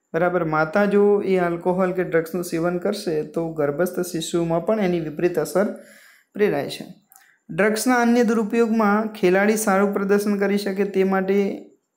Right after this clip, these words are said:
તેનો ઉપયોગ કરે છે. રમતવીરો માદક પીડાહારક દવાઓ, એનાબોલિક સ્ટેરોઇડ, ડાયુરેટિક્સ એટલે કે મૂત્રવર્ધક દવાઓ અને કેટલાક અંતઃસ્ત્રાવોનો ઉપયોગ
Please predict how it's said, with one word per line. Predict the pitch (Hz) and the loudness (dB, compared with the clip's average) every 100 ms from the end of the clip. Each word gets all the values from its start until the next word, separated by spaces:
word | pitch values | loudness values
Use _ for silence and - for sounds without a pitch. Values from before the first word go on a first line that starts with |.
| _ _ _ - | _ _ _ -2
તેનો | 185 185 | 2 2
ઉપયોગ | 180 175 | 0 -2
કરે | 170 170 165 | -2 -2 -2
છે. | - - - _ _ _ _ _ - | -6 -14 -18 _ _ _ _ _ -2
રમતવીરો | 170 202 220 214 214 214 214 | 2 2 2 2 4 4 4
માદક | 190 170 175 185 214 214 | 2 2 2 2 0 0
પીડાહારક | 190 190 185 180 185 - | 2 4 4 2 0 0
દવાઓ, | 160 202 214 185 151 - - _ _ - | 2 4 4 2 -2 -6 -16 _ _ -4
એનાબોલિક | 180 190 196 185 190 190 | 0 2 2 2 2 -2
સ્ટેરોઇડ, | - - 175 190 196 175 160 - - 160 | -6 0 2 4 4 2 0 -6 -12 -2
ડાયુરેટિક્સ | 170 185 196 185 190 190 185 190 | 0 2 2 2 2 2 0 0
એટલે | 180 | -2
કે | 180 | 0
મૂત્રવર્ધક | 175 175 185 208 175 156 180 180 | 0 -2 0 2 2 2 0 0
દવાઓ | 185 190 202 160 - - - _ - | 0 2 2 2 -2 -12 -20 _ -2
અને | 202 208 | 0 2
કેટલાક | 196 185 220 214 | 0 0 0 2
અંતઃસ્ત્રાવોનો | 202 196 214 214 202 208 208 202 | 0 2 0 0 0 4 4 4
ઉપયોગ | 180 185 220 214 | 0 2 2 2